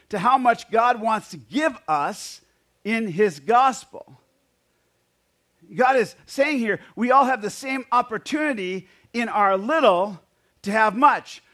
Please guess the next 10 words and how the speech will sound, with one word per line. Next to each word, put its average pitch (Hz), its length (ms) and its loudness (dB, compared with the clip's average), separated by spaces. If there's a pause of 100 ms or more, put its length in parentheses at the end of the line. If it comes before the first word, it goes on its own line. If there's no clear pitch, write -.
(160)
Bill 254 460 4
and 214 220 -4
Elon 214 640 0
have 226 200 -2
no 262 200 -2
more 254 280 2
opportunity 214 1120 -4 (560)
than 214 360 -4
we 294 260 -2
do, 139 380 -6